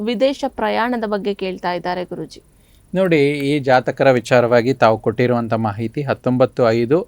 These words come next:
Speaker 2: ಸಾವಿರದ ಒಂಬೈನೂರ ಎಪ್ಪತ್ತೊಂಬತ್ತು, ಸಮಯ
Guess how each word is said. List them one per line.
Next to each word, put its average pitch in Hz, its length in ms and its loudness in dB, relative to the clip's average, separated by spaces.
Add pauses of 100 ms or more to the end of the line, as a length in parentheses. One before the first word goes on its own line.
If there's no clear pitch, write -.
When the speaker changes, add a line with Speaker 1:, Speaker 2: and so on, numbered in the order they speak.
(120)
Speaker 2:
ಸಾವಿರದ 123 300 2
ಒಂಬೈನೂರ 117 440 -2
ಎಪ್ಪತ್ತೊಂಬತ್ತು, 113 880 -4 (260)
ಸಮಯ 143 400 4